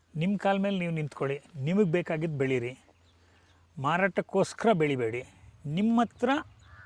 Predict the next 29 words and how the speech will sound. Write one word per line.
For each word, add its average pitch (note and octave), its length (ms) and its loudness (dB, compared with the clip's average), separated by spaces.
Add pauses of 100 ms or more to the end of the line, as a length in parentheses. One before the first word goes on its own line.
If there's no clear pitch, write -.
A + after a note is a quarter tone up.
(560)
ಅವ್ರು G#3+ 200 6
ಹುಡ್ಕೊಂಬರ್ಬೇಕು, D3 680 2
ನೀವು A#3 440 0
ಅವ್ರನ್ನ E3 220 2
ಹುಡ್ಕೊಂಡು C3+ 320 -4
ಹೋಗ್ಬಾರ್ದು. G2 340 -8 (1600)
ಈಗ D3 100 2
ಎಲ್ಲರೂ G#3+ 300 6
ಹಾಗೆ G3+ 200 6
ನಾವು G3+ 120 2
ಮಾಡ್ತಾ F3 240 2
ಇರೋದು. C#3+ 180 2
ಮೊಬೈಲ್ C#3+ 380 4
ತೊಗೋಬೇಕಾದ್ರೆ G#3 500 2
ನಾವು F3+ 220 2
ಅಂಗಡಿಗೆ G#3 260 6
ಹೋಗ್ತೀವಿ, D#3 280 0
ಅಂಗಡಿಯವ್ನು F#3+ 300 0
ನಿಮ್ಮ F#3+ 140 0
ಹತ್ರ F3 160 0
ಬರ್ತಾ C#3+ 260 -2
ಇಲ್ಲ A2 140 -6
ಅಲ್ವಾ? A2 200 -8 (540)
ಕಾರ್ F#3 220 4
ತೊಗೋಬೇಕಾದ್ರೆ G3 400 0
ನಾವು E3+ 460 0
ಅಲ್ಲಿ E3+ 140 -2
ಹೋಗ್ತಿದ್ದೀವಿ C3+ 420 -4
ಅಲ್ವಾ? A2 180 -10